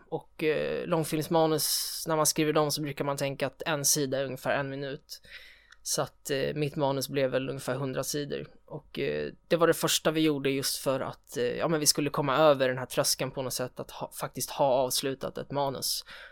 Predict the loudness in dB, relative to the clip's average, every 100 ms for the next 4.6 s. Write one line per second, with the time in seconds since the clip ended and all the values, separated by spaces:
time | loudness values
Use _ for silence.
0 | -18 -10 -6 0 0 0 0 0 0 -2
1 | -2 -6 -14 _ _ -18 -12 -8 -2 0
2 | 0 0 -4 -2 -4 0 -2 -2 -8 -8
3 | -8 -6 -6 -2 -2 -2 -4 -6 -4 0
4 | 0 0 -4 -8 -12 -12